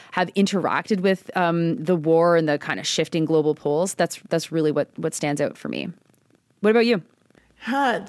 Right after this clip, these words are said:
Speaker 2: that's a good one. Um, mine is, mine is definitely different, although that's a really, really good contemplation that I'll be thinking about for some time, for sure.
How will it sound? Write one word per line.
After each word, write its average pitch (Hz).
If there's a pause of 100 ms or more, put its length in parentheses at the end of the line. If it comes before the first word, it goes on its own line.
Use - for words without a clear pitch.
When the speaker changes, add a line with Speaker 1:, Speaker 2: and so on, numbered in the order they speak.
(120)
Speaker 2:
that's 247
a 339
good 262
one. 226 (340)
Um, 214
mine 214
is, 277
mine 220
is 220
definitely 220
different, 180
although 175
that's 180
a 180
really, 170
really 160
good 139
contemplation -
that 143
I'll 139
be -
thinking 175
about 143
for 190
some -
time, -
for 185
sure. -